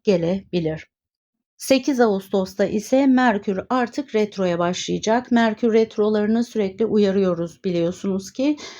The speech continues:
E, Merkür retrolarında yeni bir işe, yeni bir, e, aşka, yeni bir evliliğe ya da yeni bir, e, herhangi bir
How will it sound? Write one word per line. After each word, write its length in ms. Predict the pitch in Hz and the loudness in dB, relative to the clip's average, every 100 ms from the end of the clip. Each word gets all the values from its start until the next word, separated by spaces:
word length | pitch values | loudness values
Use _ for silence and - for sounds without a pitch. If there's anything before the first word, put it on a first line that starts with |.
| - _ - | -20 _ 0
E, 420 | 233 233 233 233 | 4 4 2 0
Merkür 460 | 233 269 247 254 | 0 0 0 -2
retrolarında 600 | 226 226 226 220 220 226 | 0 -2 -2 0 0 0
yeni 300 | 226 208 208 | 0 0 0
bir 100 | 214 | 0
işe, 300 | 202 214 - | -2 -4 -2
yeni 320 | 220 202 196 208 | -2 0 0 0
bir, 100 | 196 | -2
e, 440 | - 180 190 185 | -2 0 2 2
aşka, 480 | - 202 - 208 202 196 | 0 -4 -4 -4 -4 -2
yeni 240 | 185 185 | -2 -2
bir 180 | 202 196 - | -2 -4 -2
evliliğe 640 | 180 175 185 185 190 196 190 - - - | -4 -2 -2 2 2 0 -4 -20 -16 -4
ya 120 | 175 | 0
da 60 | 190 | 0
yeni 300 | 180 190 196 | 0 0 2
bir, 260 | 196 190 - | 0 -2 0
e, 640 | 180 180 180 175 175 175 | 2 2 2 2 2 -2
herhangi 560 | - 175 - 240 262 | -4 -8 -4 0 0
bir 80 | 185 | 0